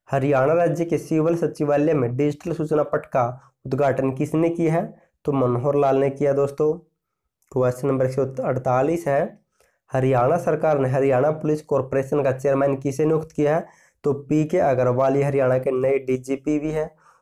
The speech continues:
और इन्हें हरियाणा पुलिस कॉरपोरेशन का चेयरमैन भी नियुक्त किया गया है। क्वेश्चन नंबर एक सौ उनचास है,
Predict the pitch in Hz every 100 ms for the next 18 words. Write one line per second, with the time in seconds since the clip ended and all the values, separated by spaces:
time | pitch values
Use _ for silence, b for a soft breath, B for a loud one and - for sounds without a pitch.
0 | - 143 147 135 143 143 139 127 147 139
1 | 131 135 139 - 131 131 131 131 135 131
2 | 135 127 123 123 127 139 143 - - 127
3 | 117 113 110 117 110 - _ _ _ _
4 | _ _ 127 127 127 139 131 131 131 131
5 | 123 123 147 147 131 139 185 -